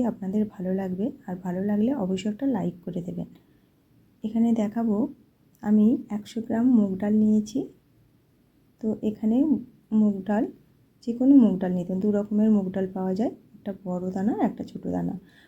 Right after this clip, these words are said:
আর এখানে আমার একশো গ্রামের মতো সয়া বড়ি আছে। তো সয়া বড়িটাও আপনারা ছোট বড় যে কোনো সয়া বড়ি নিতে পারেন। তো চলুন রান্নাটা শুরু করা যাক।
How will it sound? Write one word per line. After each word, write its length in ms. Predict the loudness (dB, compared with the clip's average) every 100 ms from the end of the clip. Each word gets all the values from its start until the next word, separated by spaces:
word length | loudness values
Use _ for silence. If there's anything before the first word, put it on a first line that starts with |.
| _ -12
আর 100 | -10 -8
এখানে 300 | -6 0 2
আমার 240 | 4 2 -2 _ _ _ _ _ _ -12
একশো 260 | -12 -8 -6
গ্রামের 360 | 0 2 4 2
মতো 240 | 2 -2 -6 -10 _
সয়া 320 | -10 -6 -6
বড়ি 240 | -4 -4 -4
আছে। 280 | -6 -10 -18 -20 _ -12
তো 120 | -8 -6 -6
সয়া 280 | -6 -6 0
বড়িটাও 340 | 0 0 -2
আপনারা 360 | -4 -4 -4 -4 -6
ছোট 200 | -8 -8 -6
বড় 240 | -6 -2 -2 -2 -8 _ _ _
যে 100 | -8
কোনো 180 | 0 0
সয়া 260 | 0 -4 -4
বড়ি 180 | 0 2
নিতে 240 | 2 0
পারেন। 280 | -6 -4 -6 -8 _ _
তো 100 | -8 -8
চলুন 360 | -4 -4 -4 -6 -8
রান্নাটা 440 | -6 -6 -6 -6
শুরু 220 | -8 -8 -10
করা 260 | -10 -8 -8
যাক। 180 | -10